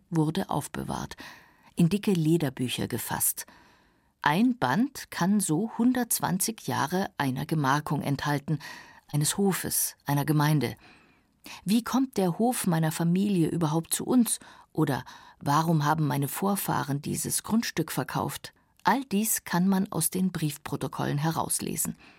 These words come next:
Vorausgesetzt, man kann die deutsche Handschrift lesen. Christine Löbermann, geborene Schöfthaler,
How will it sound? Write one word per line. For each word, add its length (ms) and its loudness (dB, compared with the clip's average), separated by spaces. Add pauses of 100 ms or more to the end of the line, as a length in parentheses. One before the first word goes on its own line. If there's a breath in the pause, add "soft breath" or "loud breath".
(300 loud breath)
Vorausgesetzt, 840 -2
man 160 0
kann 220 2
die 100 0
deutsche 380 0
Handschrift 420 -2
lesen. 340 -2 (760 loud breath)
Christine 480 2
Löbermann, 580 2 (460 loud breath)
geborene 500 2
Schöfthaler, 720 0